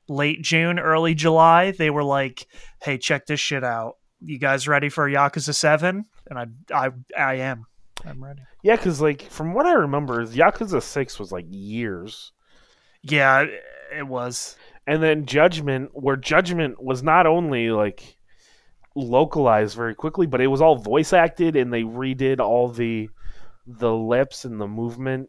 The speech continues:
Speaker 2: so it would work
Speaker 1: Mm-hmm.
Speaker 2: in the English, and just, like, they did a lot of work for it, and, and it was
Speaker 1: And
Speaker 2: done
Speaker 1: so
Speaker 2: so
Speaker 1: w-,
Speaker 2: quickly. So I don't
Speaker 1: one of the things that I think is weird about it in general is, like, they weren't even gonna localize five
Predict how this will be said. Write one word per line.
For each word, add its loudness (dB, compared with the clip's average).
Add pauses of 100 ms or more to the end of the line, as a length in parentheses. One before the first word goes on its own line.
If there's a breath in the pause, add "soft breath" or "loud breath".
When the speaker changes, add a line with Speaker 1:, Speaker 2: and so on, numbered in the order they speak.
Speaker 2:
so -4
it -2
would -8
work -6
Speaker 1:
Mm-hmm. -14
Speaker 2:
in -8
the -6
English, -6
and -16
just, -12
like, -10 (300 loud breath)
they 2
did 4
a 6
lot 6
of 0
work -4
for -12
it, -6 (120)
and, -16 (240 soft breath)
and -8
it -2
was -4
Speaker 1:
And 0
Speaker 2:
done 2
Speaker 1:
so 4
Speaker 2:
so -2
Speaker 1:
w-, -4
Speaker 2:
quickly. -8
So -12
I -8
don't -6
Speaker 1:
one 0
of -4
the -4
things -4
that -2
I -2
think -6
is -6
weird 0
about 2
it 0
in -6
general 2
is, -2
like, -2 (400 soft breath)
they 2
weren't 0
even 0
gonna 0
localize 2
five 4